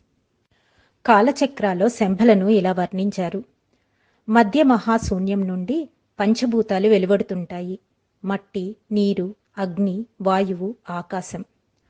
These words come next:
శంబల ఉంది సరే, ఎక్కడ ఉన్నట్లు? ఉత్తర ధ్రువం నుండి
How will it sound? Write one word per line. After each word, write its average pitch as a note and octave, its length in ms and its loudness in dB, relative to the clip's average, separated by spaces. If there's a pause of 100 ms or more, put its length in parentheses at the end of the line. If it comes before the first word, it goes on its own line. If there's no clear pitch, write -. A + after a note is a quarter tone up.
(500)
శంబల A#3+ 460 4
ఉంది A3 260 4
సరే, F#3 400 0 (300)
ఎక్కడ F3+ 280 -6
ఉన్నట్లు? G#3 560 0 (560)
ఉత్తర B3 300 2
ధ్రువం A3+ 420 4
నుండి G3 400 -6